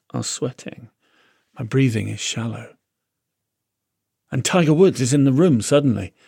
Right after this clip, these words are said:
offering a hand, but not meeting my eye, of course.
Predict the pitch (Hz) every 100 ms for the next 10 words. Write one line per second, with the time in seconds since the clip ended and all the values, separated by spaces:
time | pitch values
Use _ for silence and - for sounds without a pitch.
0 | _ - - 131 156 147 127 190 123 98
1 | - _ - - _ 139 156 - 151 143
2 | 120 127 139 156 113 - 113 - 120 -